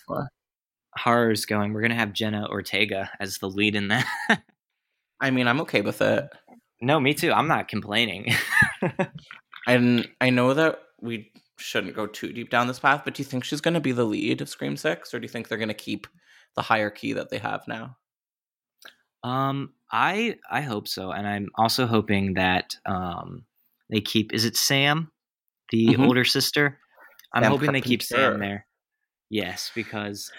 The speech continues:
Speaker 2: I don't like the fan
Speaker 1: <clears throat>
Speaker 2: reaction to Sam. I think Sam is fine. <laughs>
Speaker 1: I didn't
Speaker 2: And
Speaker 1: love
Speaker 2: a lot
Speaker 1: Sam,
Speaker 2: of
Speaker 1: but I'm not,
Speaker 2: <clears throat>
Speaker 1: like, fuming. I'm not fuming about Sam.
Speaker 2: See, I'm a
Speaker 1: Um,
Speaker 2: petty person, so I want Sam in there just out of <laughs> spite.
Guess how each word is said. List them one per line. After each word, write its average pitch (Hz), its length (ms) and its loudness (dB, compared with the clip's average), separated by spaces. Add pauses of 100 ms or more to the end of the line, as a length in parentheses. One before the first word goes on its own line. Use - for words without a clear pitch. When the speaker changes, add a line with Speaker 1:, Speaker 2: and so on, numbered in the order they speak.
Speaker 2:
I 123 140 0
don't 160 180 -4
like 139 160 -2
the 175 60 6
fan 147 320 6
Speaker 1:
<clears throat> - 0 -
Speaker 2:
reaction 123 420 -2
to 123 60 -4
Sam. 131 460 0
I 120 120 -2
think 156 180 -6
Sam 127 280 -2
is 117 120 -4
fine. 123 380 -2 (580)
<laughs> - 640 -20
Speaker 1:
I 151 80 -8
didn't 170 240 -2
Speaker 2:
And 202 160 2
Speaker 1:
love 120 260 6
Speaker 2:
a - 20 -6
lot - 40 -8
Speaker 1:
Sam, 110 460 4
Speaker 2:
of 107 80 -2
Speaker 1:
but 104 240 4
I'm 120 140 4
not, 113 260 4
Speaker 2:
<clears throat> - 40 -4
Speaker 1:
like, 202 300 6
fuming. 101 720 -2
I'm 107 80 -2
not 131 240 4
fuming 131 420 6
about 107 240 6
Sam. - 400 -4 (1200)
Speaker 2:
See, 131 100 0
I'm 139 160 2
a 127 40 6
Speaker 1:
Um, 104 100 -2
Speaker 2:
petty 110 320 2
person, 113 640 2
so 98 260 0
I 101 120 2
want 107 220 0
Sam 104 380 0
in 104 80 0
there 104 180 2
just - 460 -10
out 95 160 -6
of 92 100 -8
<laughs> - 0 -
spite. - 1080 -2